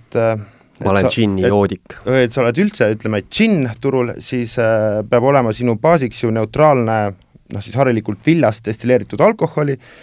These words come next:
Speaker 1: äh, ja sul peab olema siis äratuntav kadakamarja lõhn ja maitse. Mm, ülejäänud kõik komponendid võivad varieeruda ananassist mündini, basiilikuni, aga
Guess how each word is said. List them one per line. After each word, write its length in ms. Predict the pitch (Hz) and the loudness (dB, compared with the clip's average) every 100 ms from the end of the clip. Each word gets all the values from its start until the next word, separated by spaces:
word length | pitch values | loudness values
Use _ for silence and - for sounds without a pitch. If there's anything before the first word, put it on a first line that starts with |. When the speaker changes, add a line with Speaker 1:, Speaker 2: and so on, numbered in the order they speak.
| - - _ - | -20 -20 _ -16
Speaker 1:
äh, 800 | - - 110 107 113 110 110 98 - _ | -6 -2 -2 -2 -2 -2 -2 -4 -8 _
ja 360 | 113 113 110 110 | -2 2 4 4
sul 220 | 104 120 | 2 -2
peab 280 | 104 139 127 | 4 4 6
olema 600 | 135 170 131 127 120 117 | 4 4 4 2 2 0
siis 300 | 64 113 101 - | -4 -8 -10 -2
äratuntav 1000 | 147 165 135 - 147 160 - 123 117 - _ _ | 0 4 2 0 -4 -4 0 0 0 -4 _ _
kadakamarja 960 | 131 151 131 120 120 117 117 107 107 - | 0 2 0 0 0 2 2 2 2 0
lõhn 360 | - 151 160 - | 0 0 0 -4
ja 80 | 117 | 0
maitse. 400 | 131 139 - 87 - | 0 -2 -6 -6 -8
Mm, 400 | - 98 95 95 - | -14 -10 -10 -10 -8
ülejäänud 560 | - 180 175 147 120 - | -2 2 2 2 -2 0
kõik 240 | 165 160 | -2 0
komponendid 500 | 160 160 127 120 110 | -2 0 -2 -2 0
võivad 240 | 120 123 | 2 2
varieeruda 800 | 107 113 117 131 107 98 101 101 - _ | 2 2 4 2 2 0 0 0 -2 _
ananassist 760 | 151 160 120 117 - 104 - _ | -2 0 -2 -6 -8 -12 -14 _
mündini, 1000 | 131 156 147 120 113 110 110 107 107 101 _ _ _ _ | -2 -2 0 -2 -2 -2 -2 -2 -4 -6 _ _ _ _
basiilikuni, 720 | 107 160 170 131 - 123 117 113 - | -4 0 0 -2 -2 -2 -2 -4 -6
aga 260 | - 165 175 | -2 0 0